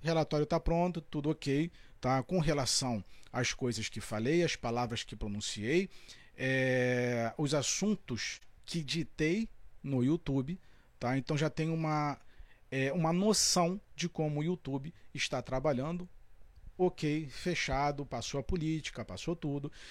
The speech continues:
E o que que aconteceu nesse período de tempo, tá? Dia vinte e dois de outubro de dois mil e vinte e dois. Essa data vocês podem procurar no Google, que vocês vão encontrar.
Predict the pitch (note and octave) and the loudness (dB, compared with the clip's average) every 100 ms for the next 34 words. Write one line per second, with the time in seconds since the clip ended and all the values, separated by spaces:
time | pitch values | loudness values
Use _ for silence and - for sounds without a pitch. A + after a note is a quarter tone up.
0 | - - - - - - A3+ A#3+ A#3 - | -18 -20 -20 -20 -20 0 4 4 2 -12
1 | - - - - - G3+ - B3+ A#3+ - | -20 -20 -20 -20 -4 -2 0 2 2 2
2 | G#3+ G3+ - F#3+ F3+ - F3 E3 D#3+ D3+ | 2 2 2 2 2 0 0 0 2 0
3 | D3 D3 F#2+ D2+ - - - - - - | -4 -6 -6 -2 -2 -4 -8 -16 -16 -16
4 | - A2+ A2 A2 - - - - - - | -8 -2 -2 -4 -14 -20 -20 -20 -20 -20
5 | - - - D#3+ G3 A3+ A3 E3+ G#3 D#4 | -20 -20 -6 2 6 8 8 8 2 2
6 | - A3+ D#3 G3 F3+ F#3 A3+ - F3+ F3 | 2 2 8 8 8 6 4 0 0 0
7 | D3 G3+ A#3 - - - - - - C3 | 2 0 0 -8 -12 -12 -14 -20 -14 -4
8 | D3 D3+ A#2+ C#3 C3+ C#3+ - C#3 G2+ D2+ | 0 2 4 4 4 4 2 2 0 -2
9 | - - - - - - - D#3+ A#3+ - | -6 -10 -18 -20 -20 -20 -2 4 6 6
10 | - A#2+ A#2+ C3+ - G#2+ - A2+ - G#2 | 4 4 4 2 2 -4 -2 -2 -2 -2
11 | G#2 - E3+ - G#2+ C#3 C#3+ - - - | 0 0 0 0 0 0 -4 -10 -20 -20
12 | - G2 F2 E2 C3 G#2 F2 - G2 G#2+ | -14 -8 -6 -2 -2 -2 -6 -6 -6 -6
13 | G2 E3 F3 A#2 | -4 -2 0 0